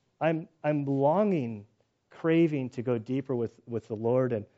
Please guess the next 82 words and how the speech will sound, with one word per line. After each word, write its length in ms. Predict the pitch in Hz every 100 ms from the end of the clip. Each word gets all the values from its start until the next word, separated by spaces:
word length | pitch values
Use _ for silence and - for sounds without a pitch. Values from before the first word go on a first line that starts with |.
| _ _ _ -
and 100 | 120
I'm 80 | 127
not 180 | 156
saying 280 | - 147 139
this 140 | 135 -
to 80 | 127
make 220 | 123 135
any 160 | 127
sort 200 | 123 123
of, 80 | 117
like, 160 | 113 -
thing, 160 | 135
but 100 | 120
I'm 120 | 120 120
like, 180 | 107
"I'm 140 | 123 156
gonna, 180 | 175 127
like, 160 | 110
try 160 | - -
to 80 | 131
be 200 | 131 127
in 80 | 120
the 60 |
Bible 260 | 110 120 113
every 160 | 107
day." 180 | 107 107
Like, 160 | 98 98
I 100 | 123
wanna 200 | 131 113
try 160 | -
to, 60 | 117
a 40 |
bunch 180 | 104 123
of 80 | 120
us 140 | 110
are 60 | 113
like, 140 | 104 - _ _ _ _
"This 180 | 180 170
is 80 | 170
the 80 | 160
year, 220 | 165 151
we're 120 | 139
gonna 180 | 151 147
get 160 | 185 -
through 100 | 147
the 80 |
Bible 280 | 135 156 139
this 220 | 123 -
year." 160 | 127 110 _ - -
You 100 | 160
guys 180 | 190 196
have, 100 | 156
have 320 | 185 170 202
all 180 | 190 185
the 120 | 196
other 180 | 196 208
New 80 | 214
Year's? 260 | 220 220 170
I'm 140 | 160
like, 160 | 135 147
"I'm 160 | 170
not 160 | 180 160
doing 140 | 156
it 40 | 139
this 180 | 131
year, 100 | 143
I'm 60 | 139
not 120 | 156
doing 160 | 147 143
it 40 |
this 140 | 131 131
year." 200 | 110 - _ _ _ -
But 80 |
this 220 | 180 254 269
year, 120 | 247
I 40 |
really 360 | 190 202 233 214
wanna 240 | 196 190
be 160 | 170 170
intentional 560 | 131 170 160 165 143
about 340 | 135 135 120 117
being 380 | 143 160 160